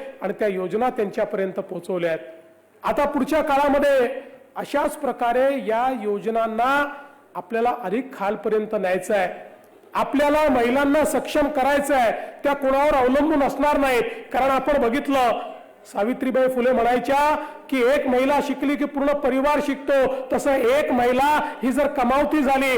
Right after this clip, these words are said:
तर पूर्ण परिवाराचं ती कल्याण करते. आणि म्हणून त्या परिवाराच्या कल्याणाची संकल्पना ही या महिलांच्या कल्याणातनं या ठिकाणी होणार आहे. आणि एक गोष्ट अजून मी नेहमी सांगतो, आम्ही अनेक महामंडळं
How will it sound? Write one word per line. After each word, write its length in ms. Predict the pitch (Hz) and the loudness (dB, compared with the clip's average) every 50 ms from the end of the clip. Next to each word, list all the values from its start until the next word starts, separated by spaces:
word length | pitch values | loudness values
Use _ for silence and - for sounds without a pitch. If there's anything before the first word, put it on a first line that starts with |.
| - - - - - | -2 -4 -8 -6 -4
तर 60 | 277 | -4
पूर्ण 260 | 269 - 240 240 262 262 | -4 -2 0 0 0 0
परिवाराचं 720 | 262 - 240 226 240 247 247 254 269 277 269 269 302 294 | 0 0 0 0 2 2 2 2 2 2 2 2 0 0
ती 160 | 302 302 294 | 0 -2 -2
कल्याण 440 | 294 - 254 240 247 247 247 247 240 | -2 -2 -2 0 0 2 0 0 0
करते. 440 | - 240 220 220 - 262 269 294 302 277 - - - - | 0 -2 -2 0 0 2 2 4 2 2 0 -4 -6 -4
आणि 120 | 220 226 240 | -2 0 0
म्हणून 280 | 233 247 262 254 - | 2 2 2 0 0
त्या 120 | - 254 254 | 0 0 0
परिवाराच्या 760 | 254 - 233 220 226 226 226 226 226 240 233 233 - 277 285 | 0 0 0 0 0 2 2 2 2 2 0 0 0 -2 -2
कल्याणाची 720 | 285 - 262 226 226 226 233 226 226 226 226 226 285 285 | 0 -2 -2 -2 0 0 0 2 2 0 0 0 -2 -4
संकल्पना 800 | 262 - - 220 220 214 277 262 247 - 254 240 240 226 208 202 202 - - - - - - - - - | -2 -2 -2 -2 -2 -2 -2 -2 -2 -2 0 0 2 2 2 0 -2 -4 -8 -12 -16 -20 -20 -16 -10 -6
ही 140 | 220 226 | -4 0
या 140 | 233 247 277 262 | 0 0 0 0
महिलांच्या 640 | 226 208 185 190 196 214 226 226 214 - 269 277 | 0 0 0 2 2 2 0 0 0 0 0 -2
कल्याणातनं 680 | 269 277 226 208 202 208 208 208 208 208 208 - 247 247 | 0 0 -2 0 0 2 2 0 0 -2 -2 -2 -2 0
या 160 | 202 190 185 | 0 0 -2
ठिकाणी 320 | 185 185 - 202 190 196 | -4 -4 -4 -4 -2 -2
होणार 340 | 170 135 165 180 175 175 175 | -4 -4 -4 -2 -2 0 0
आहे. 140 | 170 165 - - - - - - - - - - - - _ _ _ - | 0 -2 -4 -6 -10 -14 -18 -20 -20 -20 -20 -20 -20 -20 _ _ _ -6
आणि 140 | 180 202 208 | -2 0 2
एक 240 | 208 233 226 208 226 | 2 2 0 0 -2
गोष्ट 200 | 226 214 233 269 | -2 -2 0 0
अजून 280 | 226 214 196 269 269 | 0 2 2 2 2
मी 160 | 254 247 277 | 2 2 0
नेहमी 380 | 277 233 220 208 254 269 302 277 | 2 2 2 2 2 2 2 0
सांगतो, 720 | - 285 240 233 226 233 254 466 214 196 190 190 - - - - - - - - - _ _ _ _ _ _ _ _ - | 0 0 0 0 0 0 0 2 2 2 2 0 -4 -8 -12 -18 -20 -20 -20 -20 -20 _ _ _ _ _ _ _ _ -4
आम्ही 180 | 220 269 302 294 | -2 0 2 2
अनेक 300 | 285 285 339 339 - 320 | 2 2 2 0 0 -2
महामंडळं 560 | 294 262 254 277 269 277 277 269 285 277 | -2 0 0 2 2 2 2 2 2 2